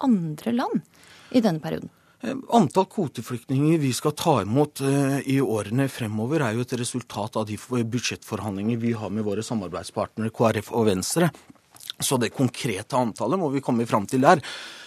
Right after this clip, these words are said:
Speaker 2: Men det er jo ikke noe tvil om at når man tar imot et så stort antall mennesker, så vil det gå utover,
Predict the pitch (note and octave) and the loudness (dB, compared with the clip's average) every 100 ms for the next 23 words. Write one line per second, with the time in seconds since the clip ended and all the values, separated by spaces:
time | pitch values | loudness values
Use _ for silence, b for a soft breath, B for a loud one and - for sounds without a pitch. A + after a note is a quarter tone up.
0 | B C3+ C#3 E3 D3 A#2+ A#2 F3+ F3+ - | B 2 4 4 4 2 -2 -4 -4 -4
1 | C3 A2+ E3+ D3 C3 C#3+ B2+ B2+ C#3 - | -4 -2 0 0 -2 -2 2 2 2 0
2 | D3+ A2 G#2+ C3 D3 - - C3 C#3 - | 0 0 -2 -2 -2 -2 -2 -2 -2 -2
3 | C3 C3 - C3 F#2+ B2 C#3+ D3 A2+ - | -2 -2 -2 -2 0 2 4 4 2 0
4 | A3+ - F#3 B2 A2+ C#3+ A#2+ C#3+ - G#2+ | -4 -4 -2 2 4 4 4 2 2 -6
5 | - B2 B2+ F3+ | -4 -2 4 4